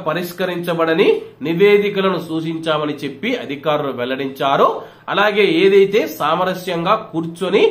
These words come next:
అలాగే కుటుంబానికి సంబంధించిన వ్యవహారం కాబట్టి ఏదో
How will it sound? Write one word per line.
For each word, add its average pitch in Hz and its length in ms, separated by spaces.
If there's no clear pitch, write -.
అలాగే 185 300
కుటుంబానికి 185 580
సంబంధించిన 160 640
వ్యవహారం 151 480
కాబట్టి 139 420
ఏదో 196 160